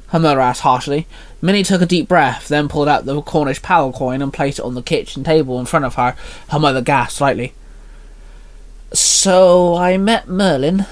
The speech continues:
Minnie said. "That stupid wizard. Did he give you powers?" her mother barked. "I think so," Minnie responded confusingly. "Oh, damn it," her mother snapped and sat down at the table h-, and held her head in her hands.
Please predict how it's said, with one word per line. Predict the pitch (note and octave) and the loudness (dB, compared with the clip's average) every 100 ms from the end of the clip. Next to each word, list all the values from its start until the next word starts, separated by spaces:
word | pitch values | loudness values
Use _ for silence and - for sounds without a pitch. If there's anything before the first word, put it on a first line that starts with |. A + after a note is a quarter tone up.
| - - | -14 -6
Minnie | C#3+ C3 A#2+ | -4 -4 -4
said. | - C#3 D#3+ - - - - | -4 -4 -4 -10 -20 -18 -8
"That | C3 - | -6 -2
stupid | - - - G#3 E3+ D3 | 0 0 0 -2 0 -2
wizard. | C3+ B2+ B2 - - | -4 -4 -10 -16 -12
Did | D#3 A3+ | -2 0
he | |
give | A3+ A#3+ A3 | 2 2 2
you | |
powers?" | F#3+ F3+ F3+ F3+ - - - - | 0 0 2 2 0 -12 -10 -2
her | |
mother | E3 D#3 D3+ | 2 2 4
barked. | D#3 D3+ - - - - - - - | 4 2 -2 -18 -20 -20 -20 -20 -8
"I | C3 | -6
think | - G3+ - | -2 -4 -2
so," | A4 A#4+ G#4+ - - | 2 2 2 -6 -16
Minnie | - C3+ B2+ | -4 -2 0
responded | B2+ C3+ C3 A#2+ | -2 -2 -4 -4
confusingly. | C3+ C3+ C3 C3+ C#3+ E3 - - - - - - - - | -6 -4 -4 -2 -4 -6 -14 -20 -20 -20 -20 -20 -18 -6
"Oh, | D#3+ B2+ - | -4 -4 -4
damn | B2 A#2 | -6 -6
it," | - - - - | -8 -14 -18 -16
her | - D3 | -4 0
mother | C#3 B2 | 0 0
snapped | - C3+ C3+ - | -4 -2 -2 -4
and | C3+ | -4
sat | D#3+ C#3 - | 0 -2 0
down | D3 D3 | 0 0
at | - | -2
the | |
table | E3 C#3+ C3 B2 B2+ | -2 -2 0 -4 -4
h-, | - - | -8 -6
and | C#3 C3+ | -6 -4
held | C#3+ C#3 | 0 0
her | D3 D#3+ | 0 -4
head | D#3+ C3 C3 - - | -2 -2 -4 -12 -8
in | B2+ | -4
her | A#2+ | -4
hands. | C#3 B2+ A#2+ - | -2 -4 -6 -14